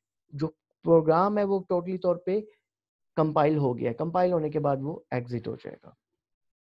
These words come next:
ये होती है नॉर्मल एग्जिट के प्रोसेस, पूरा कंप्लीट हो,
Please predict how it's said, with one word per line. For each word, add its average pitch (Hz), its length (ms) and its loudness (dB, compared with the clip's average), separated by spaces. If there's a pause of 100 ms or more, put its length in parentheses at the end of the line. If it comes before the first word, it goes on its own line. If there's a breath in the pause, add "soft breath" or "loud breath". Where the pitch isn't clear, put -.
(1700)
ये 165 120 2
होती 196 200 2
है 196 60 2
नॉर्मल 175 280 4
एग्जिट 180 300 -4
के 196 80 -6
प्रोसेस, 190 540 -4 (120)
पूरा 208 220 2
कंप्लीट 190 500 -2
हो, 190 100 2